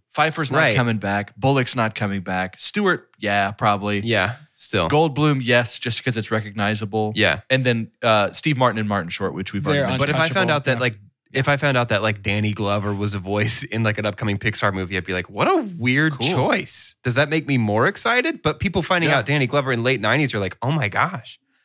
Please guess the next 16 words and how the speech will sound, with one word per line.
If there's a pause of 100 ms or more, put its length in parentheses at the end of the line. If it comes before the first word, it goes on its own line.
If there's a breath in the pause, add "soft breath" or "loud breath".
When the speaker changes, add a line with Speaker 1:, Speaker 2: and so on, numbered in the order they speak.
(260)
Speaker 2:
Lethal
Weapon,
we
got
him." (140)
Speaker 1:
If
you
had,
if
you
were
to (880)
like,
some
people's
voices